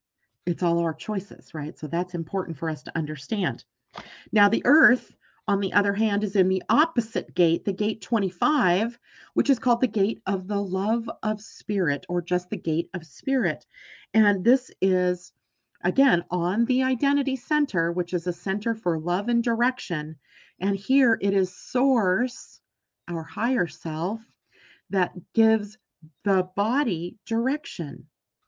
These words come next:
right? Your spirit as the source of direction in your life.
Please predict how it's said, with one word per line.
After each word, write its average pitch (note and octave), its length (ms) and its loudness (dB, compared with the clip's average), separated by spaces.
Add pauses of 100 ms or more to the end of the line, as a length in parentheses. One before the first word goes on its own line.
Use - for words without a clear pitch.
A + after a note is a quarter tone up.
(100)
right? F3 240 -4
Your F#3 160 -2
spirit C4 640 0 (480)
as A3 440 2
the G#3+ 100 -2
source G#3 480 -4
of E3+ 240 -4
direction E3 840 -4 (220)
in F3+ 160 0
your E3+ 180 2
life. D#3+ 540 -4